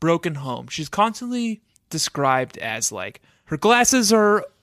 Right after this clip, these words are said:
crooked and old and out of style. Her socks are always, like, falling down to her ankles and she's always pulling them up. Like,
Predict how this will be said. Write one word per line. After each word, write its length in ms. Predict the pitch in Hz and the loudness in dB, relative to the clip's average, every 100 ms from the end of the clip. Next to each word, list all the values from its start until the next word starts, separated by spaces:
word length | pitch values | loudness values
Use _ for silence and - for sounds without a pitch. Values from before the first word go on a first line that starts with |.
| _ - | _ -6
crooked 680 | - 226 - 202 196 190 185 | 4 4 6 4 6 4 2
and 200 | 143 131 | 0 0
old 760 | 175 165 170 165 165 165 160 147 | 4 6 6 6 4 4 2 2
and 140 | 135 | 0
out 140 | 139 147 | 2 2
of 80 | 143 | 0
style. 760 | - 139 135 131 131 131 120 - | -2 0 0 0 0 -2 -4 -8
Her 400 | 139 135 127 123 | -6 -4 -4 -6
socks 800 | - - 190 185 185 - - - 147 | -6 2 4 4 0 -8 -6 -6 0
are 120 | 151 | 4
always, 280 | 160 151 156 | 4 2 0
like, 260 | 147 - | -2 -4
falling 520 | - - 160 165 160 | -12 -2 0 0 0
down 180 | 143 143 | 0 0
to 40 | 143 | 0
her 100 | 139 | -2
ankles 400 | 127 123 123 127 | -4 -4 -4 -6
and 120 | 131 | -8
she's 240 | - 131 131 | -8 -8 -8
always 240 | 127 131 | -8 -8
pulling 300 | - 135 120 | -8 -6 -8
them 180 | 113 107 | -10 -12
up. 260 | 104 - | -14 -12
Like, 180 | 110 104 | -12 -14